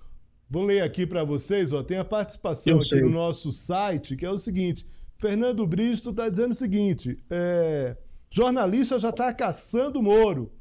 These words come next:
Speaker 1: Não, ninguém tá caçando nada, a gente tá num debate aqui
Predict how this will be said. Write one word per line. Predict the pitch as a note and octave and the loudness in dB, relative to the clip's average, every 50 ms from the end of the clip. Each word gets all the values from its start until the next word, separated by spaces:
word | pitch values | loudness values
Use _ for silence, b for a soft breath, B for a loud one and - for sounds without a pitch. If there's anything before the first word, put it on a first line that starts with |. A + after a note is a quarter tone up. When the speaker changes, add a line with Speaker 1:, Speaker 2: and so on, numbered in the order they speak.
| - - - - - | -20 -20 -18 -14 -10
Speaker 1:
Não, | F#4+ D#4+ G#3 | -8 -6 -4
ninguém | G#3+ A#3 G#3+ D4 D#4 | -4 -4 -4 -4 -4
tá | - E4 D4 | -4 -6 -6
caçando | - D4 B3 F#3+ - - A3+ B3 B3 B3+ | -4 -4 -6 -4 -2 -2 -2 -2 -2 -2
nada, | G#3+ G#3 A3 A3 F3+ | -2 -2 -2 -2 -2
a | D#3+ | -2
gente | C3+ G#3 G#3+ | -2 -2 -4
tá | G#3 - A3 | -2 -4 -4
num | A3+ B3 C4 | -2 -2 -2
debate | A3+ C4 G#3+ D#3 C3+ E3+ F3+ G3 G#3+ G#3+ - - | 0 0 0 0 0 0 -2 -2 -2 -4 -4 -4
aqui | F3 C#3+ - - G3 A3 A3 | -4 -4 -2 -2 -2 -2 -4